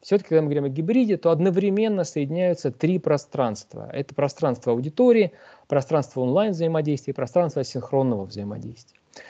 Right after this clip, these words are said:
Второй очень важный критерий, и он, пожалуй, таким принципиальным и краеугольным, э, э,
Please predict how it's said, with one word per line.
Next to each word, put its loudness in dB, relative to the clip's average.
Второй 6
очень 2
важный 4
критерий, 0
и 0
он, 2
пожалуй, 4
таким -4
принципиальным 0
и -8
краеугольным, 2
э, -8
э, -4